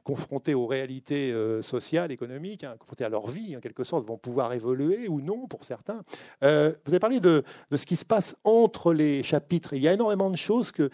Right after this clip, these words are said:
et ça, c'est intéressant pour le lecteur, justement, parce que on est, euh, tenu totalement en haleine, parce que il se passe quelque chose, un chapitre se termine,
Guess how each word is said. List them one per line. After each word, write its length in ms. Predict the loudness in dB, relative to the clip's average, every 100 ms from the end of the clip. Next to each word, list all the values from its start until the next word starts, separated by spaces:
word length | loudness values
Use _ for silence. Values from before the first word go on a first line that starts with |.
| -6
et 60 | -4
ça, 100 | -2
c'est 100 | 0
intéressant 380 | 2 2 0 0
pour 140 | 2
le 80 | 2
lecteur, 400 | 0 0 -2 0
justement, 340 | -6 -8 -6
parce 160 | -8 -6
que 140 | -6 -6 -12 _
on 140 | 0
est, 160 | 2 4
euh, 220 | 4 4 2
tenu 500 | 4 4 4 0 -2 -6 _ _
totalement 720 | 0 2 -2 -2 -2 -2 -4 -2
en 100 | -2
haleine, 460 | 0 0 0 -6 -10 -8
parce 180 | -8 -2
que 260 | 2 2 0 -12 -18 _ _
il 80 | _
se 40 | -6
passe 160 | -2
quelque 240 | -2 -2 -4
chose, 340 | -2 -6 -6 -8
un 60 | -4
chapitre 320 | -4 -6 -6
se 80 | -4
termine, 500 | -4 -4 -4 -4